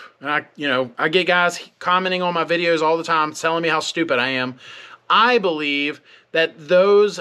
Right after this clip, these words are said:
matter less than they used to. And let me tell you why. The first reason is, as far as comfort goes,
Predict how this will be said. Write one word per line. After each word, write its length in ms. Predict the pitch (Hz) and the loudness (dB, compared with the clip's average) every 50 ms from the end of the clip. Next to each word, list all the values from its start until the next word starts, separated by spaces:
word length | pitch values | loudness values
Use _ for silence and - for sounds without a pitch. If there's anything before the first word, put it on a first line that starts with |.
| - _ - | -14 _ -16
matter 640 | 180 165 170 175 170 175 180 170 175 175 165 151 | -10 -6 -2 0 0 2 2 2 2 2 0 0
less 640 | 139 139 139 156 180 175 143 127 - - - - - - - _ _ _ - | -4 -4 -2 0 0 0 0 -2 -6 -8 -10 -10 -12 -14 -18 _ _ _ -2
than 160 | 160 170 165 | -2 0 0
they 120 | 165 147 139 | 0 -2 -2
used 420 | 147 151 147 147 151 127 - - | -2 -2 -4 -4 -4 -4 -6 -8
to. 220 | 127 104 82 73 - - _ _ _ _ _ - - - - - - - | -8 -8 -10 -10 -14 -20 _ _ _ _ _ -20 -20 -20 -20 -20 -12 -8
And 120 | 143 147 160 | -4 0 0
let 120 | 202 220 | 2 2
me 80 | 233 233 | 2 2
tell 180 | 220 208 196 | 2 2 2
you 80 | 180 165 | 2 0
why. 320 | 143 143 127 110 90 76 - _ _ _ _ - - - - - - | -2 -2 -2 -4 -4 -6 -10 _ _ _ _ -20 -20 -20 -20 -18 -14
The 80 | 160 - | -10 -2
first 340 | - 240 262 294 262 - | 2 2 2 2 2 0
reason 320 | 262 226 208 185 175 185 180 | 0 0 0 0 0 0 0
is, 380 | 170 165 165 170 165 165 - _ _ _ _ _ _ _ _ | 2 2 2 0 0 -4 -10 _ _ _ _ _ _ _ _
as 100 | - - | -6 -4
far 180 | - 240 262 277 | 0 2 4 2
as 80 | 269 - | 2 0
comfort 580 | - - - 202 208 214 208 247 240 233 233 | -2 -4 -2 -2 -2 -2 0 0 0 0 0
goes, 380 | 220 220 220 220 220 220 214 | 0 0 0 2 0 0 -2